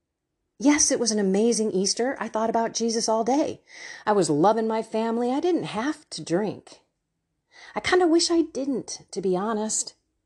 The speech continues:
so that I could have experienced a big family party, not receiving any kind of outside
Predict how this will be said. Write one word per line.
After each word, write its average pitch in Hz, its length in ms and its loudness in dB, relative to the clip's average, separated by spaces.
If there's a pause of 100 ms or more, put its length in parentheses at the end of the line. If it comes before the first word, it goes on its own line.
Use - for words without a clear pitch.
(540)
so - 140 0
that 247 160 2
I 247 60 0
could 254 180 0
have 262 100 2
experienced 247 800 0
a 175 60 4
big 247 320 -2
family 262 480 0
party, 233 580 0 (920)
not 240 380 0 (1400)
receiving 240 600 2
any 254 220 0
kind 233 280 -4
of 190 120 -2 (140)
outside 196 920 -4